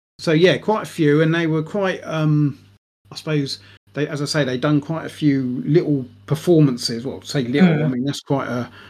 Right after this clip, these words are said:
Speaker 1: quite a,
Speaker 2: That's
Speaker 1: um,
Speaker 2: quite
Speaker 1: big
Speaker 2: a
Speaker 1: thing, but I don't
Speaker 2: mix
Speaker 1: think
Speaker 2: of
Speaker 1: they were
Speaker 2: people.
Speaker 1: all the same event. I think they had little, and then
Speaker 2: Right.
Speaker 1: two would turn up and do
Speaker 2: Yeah, yeah.
Speaker 1: Um,
Speaker 2: Like
Speaker 1: however,
Speaker 2: a festival
Speaker 1: af-
Speaker 2: where some are on one day and some are on the other day,
Speaker 1: Yeah.
Speaker 2: and that I've done.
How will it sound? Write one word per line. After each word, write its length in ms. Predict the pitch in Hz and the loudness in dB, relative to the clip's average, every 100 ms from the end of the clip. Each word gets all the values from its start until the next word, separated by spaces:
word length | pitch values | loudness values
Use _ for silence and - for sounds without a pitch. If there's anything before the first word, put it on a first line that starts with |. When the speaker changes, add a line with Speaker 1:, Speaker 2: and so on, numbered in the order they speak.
| _ _ | _ _
Speaker 1:
quite 220 | - 151 135 131 | -2 -2 0 0
a, 200 | 127 131 | 2 4
Speaker 2:
That's 240 | 127 120 | 4 4
Speaker 1:
um, 60 | 127 | 4
Speaker 2:
quite 260 | 196 180 151 | 6 6 6
Speaker 1:
big 60 | 165 | 4
Speaker 2:
a 220 | 160 - | 4 2
Speaker 1:
thing, 160 | 151 123 | 2 4
but 140 | 185 | 6
I 40 | 185 | 8
don't 100 | 165 | 6
Speaker 2:
mix 120 | 156 | 2
Speaker 1:
think 100 | 160 | 2
Speaker 2:
of 40 | 151 | 6
Speaker 1:
they 160 | 151 | 8
were 40 | 151 | 8
Speaker 2:
people. 160 | 156 | 8
Speaker 1:
all 160 | 147 - | 4 0
the 640 | - - _ _ _ _ 151 | -4 -12 _ _ _ _ 4
same 200 | 151 147 | 8 8
event. 280 | 139 160 - | 6 0 -2
I 40 | |
think 220 | - 151 | -6 -6
they 60 | 135 | -4
had 140 | 131 | -6
little, 460 | 135 143 143 127 123 - - - _ _ | -6 -4 -4 -4 -6 -10 -20 -20 _ _
and 140 | 120 135 | -2 2
then 160 | 135 165 | 4 6
Speaker 2:
Right. 640 | 175 165 160 160 156 - - - | 8 10 10 8 4 -2 -18 -10
Speaker 1:
two 480 | 135 123 - 143 127 | -6 -6 -2 0 2
would 140 | 120 - | 2 0
turn 320 | 131 123 120 | -2 0 -2
up 220 | 113 - | -4 -4
and 360 | 117 113 113 - | -2 -2 -6 -4
do 120 | 123 117 | -2 2
Speaker 2:
Yeah, 280 | 190 180 | 4 6
yeah. 540 | 175 160 143 143 156 240 - _ _ _ _ _ - | 4 0 -2 -2 -4 -8 -12 _ _ _ _ _ 2
Speaker 1:
Um, 100 | 143 | 6
Speaker 2:
Like 100 | 143 | 8
Speaker 1:
however, 360 | 180 180 196 170 | 10 8 8 6
Speaker 2:
a 20 | |
festival 420 | - 220 214 170 | 6 4 6 4
Speaker 1:
af- 60 | 165 | 6
Speaker 2:
where 180 | 165 165 | 4 4
some 280 | - 165 | -2 -2
are 100 | 160 | -2
on 120 | 156 156 | -4 -4
one 260 | 156 156 | -4 -4
day 200 | 151 143 | -6 -8
and 120 | 143 | -10
some 260 | 143 - 147 | -14 -12 -12
are 120 | 139 | -10
on 40 | 139 | -8
the 120 | 143 | -8
other 160 | 143 | -8
day, 200 | 131 117 135 | -8 -6 -4
Speaker 1:
Yeah. 60 | 117 | -4
Speaker 2:
and 80 | |
that 120 | 135 123 | -8 -16
I've 160 | - 139 | -12 -10
done. 180 | 139 | -10